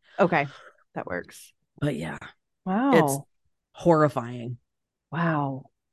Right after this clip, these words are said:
Speaker 1: I swear. Never a dull moment. Never a fucking dull moment.
Speaker 2: Mm-hmm.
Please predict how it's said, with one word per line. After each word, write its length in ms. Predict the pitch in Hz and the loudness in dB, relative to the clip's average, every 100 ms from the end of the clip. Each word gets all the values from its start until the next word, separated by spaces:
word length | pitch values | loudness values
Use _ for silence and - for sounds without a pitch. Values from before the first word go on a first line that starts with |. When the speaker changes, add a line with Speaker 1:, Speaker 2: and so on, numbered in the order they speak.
| _ _ | _ _
Speaker 1:
I 80 | 190 | -10
swear. 560 | - - 170 156 147 - _ _ _ _ _ _ _ _ | -6 0 0 0 -2 -8 _ _ _ _ _ _ _ _
Never 300 | 196 196 254 | 6 10 8
a 60 | 262 | 10
dull 200 | 220 208 | 10 10
moment. 400 | 190 180 127 - | 8 6 4 2
Never 420 | 170 185 233 269 | 4 6 6 4
a 100 | 185 | 2
fucking 480 | - 202 196 208 196 | 2 2 2 2 2
dull 200 | 170 165 | 4 4
moment. 460 | 170 143 139 135 - - | 2 -4 -6 -8 -12 -8
Speaker 2:
Mm-hmm. 400 | 156 147 170 226 | -4 -2 0 -2